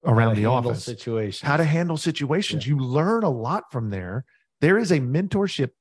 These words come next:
Speaker 1: deficit being created by this.
Speaker 2: Well, and from the employer's standpoint, you hire individuals based off of a skill set. And to be able to grow as a company, you wanna be able to share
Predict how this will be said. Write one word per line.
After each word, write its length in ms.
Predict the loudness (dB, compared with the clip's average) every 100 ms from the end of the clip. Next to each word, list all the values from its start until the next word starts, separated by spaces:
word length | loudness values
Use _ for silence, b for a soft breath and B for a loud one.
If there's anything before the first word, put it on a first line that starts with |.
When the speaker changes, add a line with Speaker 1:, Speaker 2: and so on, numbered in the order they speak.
| -2
Speaker 1:
deficit 640 | 0 0 -4 -4 -6 -2
being 200 | -4 -4
created 600 | -6 0 0 0 -2 -6
by 140 | -10
this. 400 | -8 -10 -10 -16 _ _ _ _ _
Speaker 2:
Well, 100 | 0
and 100 | 0
from 160 | 0 -2
the 220 | -2 -4 -6
employer's 680 | -8 -4 -2 -2 -2 -4
standpoint, 920 | -4 -6 -4 -6 -6 -10 -8 -6 -6 -10 _ _ _ -6
you 180 | -4
hire 460 | -2 -2 -2 0 -2
individuals 600 | -2 -4 -2 -4 -2 -4
based 300 | -2 -4 -4
off 200 | -6 -6
of 120 | -10 -10
a 100 | -8
skill 340 | -8 -6 -6
set. 340 | -6 -10 -10 -14 _ _ _ _ -8
And 440 | -4 -4 -4 -6
to 200 | -6 -4
be 200 | -2 0
able 160 | -2 -2
to 120 | -6
grow 380 | -8 -2 0 0
as 100 | -2
a 60 | -6
company, 400 | -8 -6 -6 -6
you 120 | -4
wanna 120 | -4
be 80 | -4
able 160 | -4 -6
to 60 |
share 560 | -8 -4 -2 0 -2